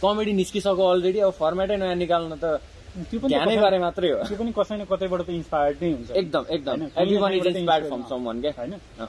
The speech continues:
Speaker 2: Exactly, exactly। अम, so तपाईँको चाहिँ मैले जति, अम, भनौँ न,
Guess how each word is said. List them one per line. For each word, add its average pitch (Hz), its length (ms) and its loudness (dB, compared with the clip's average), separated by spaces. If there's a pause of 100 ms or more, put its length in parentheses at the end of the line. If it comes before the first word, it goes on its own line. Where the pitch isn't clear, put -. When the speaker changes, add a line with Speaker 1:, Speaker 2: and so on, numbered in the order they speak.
(140)
Speaker 2:
Exactly, 139 880 -12
exactly। 135 340 -8
अम, 185 280 -4 (340)
so 285 100 -2 (1000)
तपाईँको 254 360 0
चाहिँ 220 300 -4
मैले 180 260 -2
जति, 147 720 -6
अम, 117 520 -4 (200)
भनौँ 117 200 -8
न, 127 280 -10